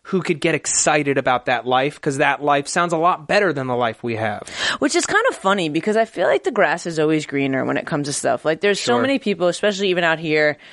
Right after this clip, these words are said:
Speaker 2: trying to do big things and, and, and, you know, sacrificing things left and right.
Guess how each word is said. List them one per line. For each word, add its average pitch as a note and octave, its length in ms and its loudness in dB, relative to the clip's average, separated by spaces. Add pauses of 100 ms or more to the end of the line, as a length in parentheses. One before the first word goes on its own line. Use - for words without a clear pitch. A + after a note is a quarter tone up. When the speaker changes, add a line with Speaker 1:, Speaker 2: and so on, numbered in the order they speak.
(160)
Speaker 2:
trying F#3 200 2
to E3+ 40 2
do E3 180 0
big E3 220 0
things D#3 480 0
and, D3+ 240 -2
and, D#3 160 -2
and, D3+ 500 -2
you E3 140 -2
know, D#3 100 0
sacrificing D#3+ 840 -2
things D3+ 280 -2
left D#3+ 240 0
and D#3+ 140 -4
right. D3+ 340 2